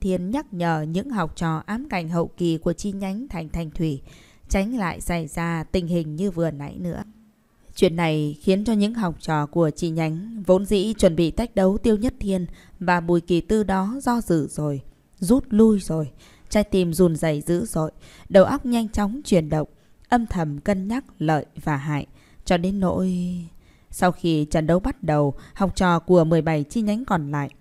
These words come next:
thách đấu lẫn nhau, chiến đấu một trận tiếp một trận, nhưng không có bất kỳ một người nào dám đụng tới Tiêu Nhất Thiên và Bùi Kỳ Tư. Không còn cách nào khác,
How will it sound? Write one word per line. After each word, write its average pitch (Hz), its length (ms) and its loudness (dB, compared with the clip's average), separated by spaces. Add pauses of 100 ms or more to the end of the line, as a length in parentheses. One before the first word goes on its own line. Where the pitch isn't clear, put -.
(220)
thách 233 220 -2
đấu 180 180 2
lẫn 196 280 -2
nhau, 170 280 -2 (160)
chiến 233 180 2
đấu 233 200 4
một 220 260 2
trận 160 220 0 (120)
tiếp 320 220 2
một 160 220 0
trận, 147 200 -4 (380)
nhưng 180 280 2
không 180 200 2
có 226 100 0
bất 294 300 -4
kỳ 170 200 2
một 151 220 -2
người 156 180 0
nào 143 420 -2
dám 196 380 0
đụng 156 200 2
tới 180 340 0
Tiêu 196 140 2
Nhất 240 180 -4 (100)
Thiên 170 280 -4 (140)
và 156 200 -2
Bùi 151 260 0
Kỳ 143 240 -4
Tư. 156 300 -4 (640)
Không 190 260 0
còn 160 280 0
cách 247 240 -8
nào 147 200 -2
khác, 214 300 -8